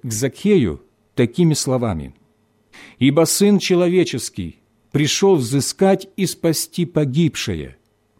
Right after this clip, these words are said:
Что означает слово «спасение»?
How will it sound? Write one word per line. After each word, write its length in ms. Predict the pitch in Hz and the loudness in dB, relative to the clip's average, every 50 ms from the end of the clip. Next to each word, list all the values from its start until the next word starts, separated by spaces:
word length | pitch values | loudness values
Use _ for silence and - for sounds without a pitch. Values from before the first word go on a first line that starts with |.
| _ _ _ _ _ _ _ _ _ _ _ _ _ _ _ _ _ _ _ _ _ _ _ _ _ _ _ _ _ _ _ _ _ _ _ _ _ _ _ _ | _ _ _ _ _ _ _ _ _ _ _ _ _ _ _ _ _ _ _ _ _ _ _ _ _ _ _ _ _ _ _ _ _ _ _ _ _ _ _ _
Что 420 | - - - - 185 190 202 - - | -10 -10 -4 0 2 2 2 2 0
означает 840 | 160 131 127 127 120 107 - - 202 196 147 104 85 - - - _ _ _ _ _ _ _ _ _ _ | -2 -2 0 -2 -2 -2 0 0 0 2 0 0 -4 -8 -12 -20 _ _ _ _ _ _ _ _ _ _
слово 400 | - - - 120 123 117 98 104 | -8 -4 0 2 2 2 2 0
«спасение»? 680 | - - - 139 - - - 135 107 92 76 73 73 | -4 -4 -6 -6 -4 -2 0 0 0 -2 -4 -8 -14